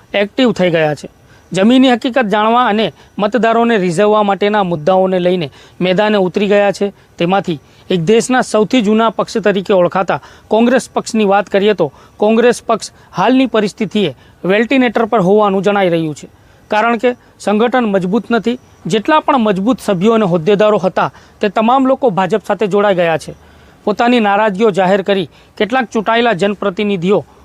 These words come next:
કોંગ્રેસની રીતિનીતિ સામે સવાલો ઊભા કરી રહ્યા હોવાનું અંદરો અંદર ચર્ચાઈ રહ્યું છે. અને તેને લઈને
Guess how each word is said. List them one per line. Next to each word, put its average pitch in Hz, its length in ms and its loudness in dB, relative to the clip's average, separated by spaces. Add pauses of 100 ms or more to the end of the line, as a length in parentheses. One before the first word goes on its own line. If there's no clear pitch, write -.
(140)
કોંગ્રેસની 208 640 2 (340)
રીતિનીતિ 247 640 2
સામે 214 280 0
સવાલો 233 420 2
ઊભા 180 260 0
કરી 175 220 -2
રહ્યા 170 340 0
હોવાનું 196 480 0 (200)
અંદરો 233 400 2
અંદર 202 260 0
ચર્ચાઈ 214 400 0
રહ્યું 175 280 -2
છે. - 120 -18 (680)
અને 208 140 0
તેને 208 240 0
લઈને 208 240 2